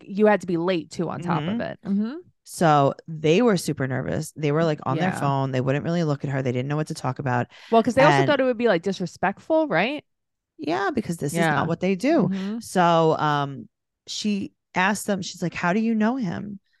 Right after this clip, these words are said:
Speaker 2: They're like, "We grew up together." She's like,
Speaker 1: Mm-hmm.
Speaker 2: "Okay, um, next question."
Speaker 1: <laughs> Like interviewing them.
Speaker 2: "Would you marry an American?" And then
Speaker 1: Mm-hmm.
Speaker 2: he said, and she's like, "Oh, you would have to ask,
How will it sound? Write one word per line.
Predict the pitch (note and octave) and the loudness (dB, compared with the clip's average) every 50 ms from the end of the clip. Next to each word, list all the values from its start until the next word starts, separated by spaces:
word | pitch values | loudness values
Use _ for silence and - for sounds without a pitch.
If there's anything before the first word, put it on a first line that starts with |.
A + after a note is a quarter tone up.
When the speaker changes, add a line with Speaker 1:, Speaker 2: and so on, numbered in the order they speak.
| _ _ _ | _ _ _
Speaker 2:
They're | - E3+ | -4 -2
like, | D#3+ D#3 - | -2 -2 -2
"We | D#3+ D#3+ | -4 -2
grew | D#3+ D3+ | 0 -2
up | D3 - | -2 -2
together." | - - - - E3 - - - - _ _ _ _ _ _ _ _ _ _ _ | -6 -8 -6 -6 -6 -6 -8 -8 -10 _ _ _ _ _ _ _ _ _ _ _
She's | - - A3 A#3+ B3 | -14 -10 -8 -6 -6
like, | - - | -6 -6
Speaker 1:
Mm-hmm. | - - | -6 -8
Speaker 2:
"Okay, | A#3 A3 G#3 G3 G3 G3+ A3+ - - - | -4 -2 0 0 2 0 0 -2 -4 -6
um, | G3 G3+ F#3+ F#3 G3+ | -6 -6 -6 -4 -4
next | G#3+ A3+ - - - | -6 -6 -8 -12 -20
question." | _ - - - - - - G#3+ G#3+ | _ -20 -20 -20 -20 -16 -4 -2 0
Speaker 1:
<laughs> | F#3+ G#3+ C#4 B3 - A#3+ A3+ G#3 G3+ G3 G3 G#3+ A3+ | 2 4 2 2 2 2 2 4 4 2 2 0 0
Like | - G3 F3+ - | 2 0 0 0
interviewing | - F#3+ G3 - G3+ D#3+ D#3+ D#3 C#3+ C3 B2 B2 | 0 -4 0 0 -2 -2 0 -2 -2 -2 -4 -8
them. | A#2+ - F2+ F2 - D#3+ | -8 -8 -6 -6 -8 -8
Speaker 2:
"Would | A3+ A#3 F#3+ | -8 -8 -6
you | A3+ A#3+ A#3 | -6 -4 -2
marry | A3+ G3 F#3 F#3+ G3 G3 G3 G3 - | 0 0 2 2 2 2 2 0 0
an | - - E3 F#3+ | -2 -4 -4 -2
American?" | F3+ E3+ E3 D3+ E3 F3 F#3+ - - C4+ C4+ C#4+ C#4+ C#4+ D4 D4 _ _ _ _ _ _ _ _ _ _ _ _ _ _ _ _ _ _ _ _ _ _ _ _ _ _ _ _ _ _ _ _ _ _ _ _ _ _ _ _ - | -2 0 0 -2 -2 -4 -6 -8 -8 -8 -8 -8 -8 -10 -14 -14 _ _ _ _ _ _ _ _ _ _ _ _ _ _ _ _ _ _ _ _ _ _ _ _ _ _ _ _ _ _ _ _ _ _ _ _ _ _ _ _ -2
And | G3 G3 G3 | 0 2 2
then | G3 F#3+ F#3 F#3 F#3 F#3 F#3 F3+ - _ _ _ - | 4 4 4 4 2 0 -2 -4 -8 _ _ _ -6
Speaker 1:
Mm-hmm. | F3+ E3+ D#3+ E3+ D#3+ D3+ D3+ | -4 -4 -4 -6 -6 -6 -8
Speaker 2:
he | D3 D3+ A3 G#3+ A#3 | -4 -2 -2 -2 -2
said, | - - G#3 F#3+ F#3 D3+ | -2 0 0 0 0 2
and | - F3+ F3+ - | 0 -2 -2 -2
she's | - G#3 F3+ | -6 -4 -2
like, | F#3+ F3+ - | -2 -2 -2
"Oh, | - C4 | 0 0
you | B3+ A#3+ A3 | 2 2 2
would | G3+ G3+ | 2 2
have | F#3+ G#3 G3 | 0 -2 -2
to | - - - F#3+ | -4 -6 -4 -2
ask, | F#3+ F#3+ F#3 - - - _ - | -2 -2 -2 -4 -10 -16 _ -20